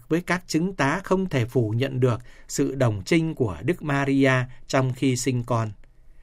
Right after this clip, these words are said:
Ông ca ngợi sự thánh thiện của người và sự trỗi vượt của người trên tất cả mọi con gái Israel. Nhưng tới đây, cần phải nêu lên câu hỏi, đâu là các tâm tình của lòng sùng kính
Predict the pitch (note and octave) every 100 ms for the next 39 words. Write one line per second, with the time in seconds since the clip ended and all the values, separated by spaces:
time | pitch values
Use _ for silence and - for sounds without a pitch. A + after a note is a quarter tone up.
0 | - - - - F3 E3+ E3+ E3 D3 A#2+
1 | A#2 - C3 A2+ E3+ G#3+ E3 C3+ A#2+ B2+
2 | A#2 A#2+ A#2 G2+ - - - C3 A#2+ D3
3 | C3 - A#2+ F2 G2+ A#2+ B2 B2+ G#2 G#2+
4 | A2 F#2 - - - - D3 C3+ G3+ G3+
5 | - G2+ - G2 A2+ - - C3+ B2+ A#2+
6 | B2+ E3 F3 - - A2+ A#2+ A2+ G#2 -
7 | - - - - - - - - - -
8 | - - - D#3 D3 C3+ E3 E3+ C#3 C3
9 | - - - D3+ C#3+ C3 A2+ G#2+ F#3 F#3+
10 | F#3+ F3+ F#3+ F#3 B2+ A2 F2+ G#2 - -
11 | E3 F3+ F3 A2+ - G#3+ - G3 F#3 D#3+
12 | A#2+ G#2 - A2 A#2 G2+ F#2 - G#2 E2
13 | - C#3 F3+